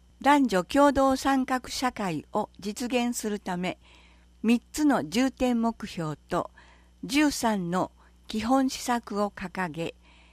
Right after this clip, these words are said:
エスディージーズの理念も踏まえた取り組みを市民、地域、事業所、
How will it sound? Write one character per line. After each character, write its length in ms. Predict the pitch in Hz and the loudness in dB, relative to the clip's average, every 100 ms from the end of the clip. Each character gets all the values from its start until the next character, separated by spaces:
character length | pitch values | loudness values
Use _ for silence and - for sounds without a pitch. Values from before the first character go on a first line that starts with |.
| _ _ _ _ - | _ _ _ _ 0
エ 100 | 226 | 0
ス 280 | - 285 | 2 -4
デ 180 | 226 214 | -4 0
ィ 300 | 262 254 220 | 2 2 -4
ー 20 | |
ジ 100 | 196 | -2
ー 180 | 254 233 | 0 0
ズ 140 | 165 170 | -2 -2
の 260 | 202 - - | 0 -2 -2
理 200 | 190 254 | 2 4
念 340 | 226 175 156 | 4 2 -2
も 220 | 185 147 | -2 -4
踏 180 | - 202 | -6 -2
ま 200 | 214 247 | 2 4
え 100 | 202 | 2
た 280 | - 170 - - | -2 -4 -4 -8
取 240 | - 196 220 | -4 -4 -4
り 60 | |
組 300 | - 196 196 | -6 -6 -4
み 60 | 185 | -4
を 200 | 180 - - - - - _ _ | -6 -8 -16 -20 -20 -20 _ _
市 280 | - 294 285 | -4 4 4
民、 320 | 240 180 143 _ - | 4 0 -4 _ -10
地 260 | 285 294 | 0 2
域、 380 | 220 - 160 - _ _ _ | 0 -4 -6 -6 _ _ _
事 180 | 190 214 | -6 0
業 280 | 262 254 254 | 4 6 4
所、 340 | - 233 208 | 2 0 0